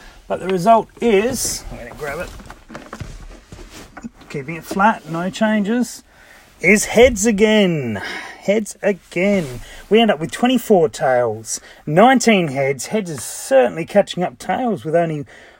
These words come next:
one or two tails results in the last week and a half. Hmm. Anyway, that's it.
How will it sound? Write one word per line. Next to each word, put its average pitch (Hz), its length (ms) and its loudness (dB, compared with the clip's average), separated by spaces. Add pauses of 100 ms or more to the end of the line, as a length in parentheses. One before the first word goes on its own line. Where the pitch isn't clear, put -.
(120)
one 247 280 -2
or 180 140 0
two - 280 -4
tails 202 340 -4
results 175 400 0
in 160 80 -6
the 156 40 -6
last 175 320 -2
week 170 240 -6
and 160 80 -8
a 135 40 -8
half. 226 580 -6 (840)
Hmm. 190 380 0 (280)
Anyway, 262 460 6 (500)
that's - 220 2
it. 285 160 0